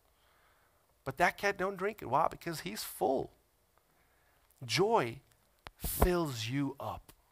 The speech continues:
Joy fills you up. Listen to what, uh, Proverbs twenty-seven verse seven says, "A person who is full refuses honey. But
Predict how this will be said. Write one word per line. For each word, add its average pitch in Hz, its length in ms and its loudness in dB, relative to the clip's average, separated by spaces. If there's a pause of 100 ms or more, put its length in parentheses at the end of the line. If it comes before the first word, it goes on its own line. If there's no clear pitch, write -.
(1300)
Joy 190 460 2
fills 160 680 -2
you 123 280 -2
up. - 260 0 (580)
Listen 156 220 -4
to 151 140 -4
what, 143 260 4 (380)
uh, 139 100 4
Proverbs 139 400 4
twenty-seven 139 580 0
verse 120 160 -2
seven 131 240 2
says, 120 200 -2
"A 127 60 0
person 151 600 4 (200)
who 156 180 2
is 139 160 2
full 117 680 -2 (360)
refuses 135 720 -2
honey. 110 480 -4 (2250)
But 143 160 0